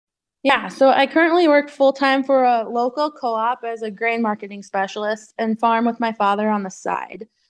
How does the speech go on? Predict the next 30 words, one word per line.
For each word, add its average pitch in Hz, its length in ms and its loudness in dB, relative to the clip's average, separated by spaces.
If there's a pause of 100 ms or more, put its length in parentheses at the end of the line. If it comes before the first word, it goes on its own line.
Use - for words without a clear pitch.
(260)
I 226 160 0
transitioned 269 640 2
into 320 720 2
our 254 200 2
family 254 360 -2
farm 233 360 -2
last 226 440 -4
spring 220 560 -4 (460)
and 233 220 -4
currently 254 640 2
rent 226 500 -2
just 247 240 0
under 247 240 0
four 233 220 -2
hundred 247 320 -4
acres, 233 520 -2
of 233 120 -6
which 214 240 -6
sixty 247 380 -4
percent 226 680 -4
are 214 360 2 (120)
devoted 220 380 2
to 220 120 -6
row 202 220 2
crop 208 300 -4
production, 247 600 -2 (360)
rotating 233 440 2
between 226 380 -2
corn 220 240 -2
and 226 120 0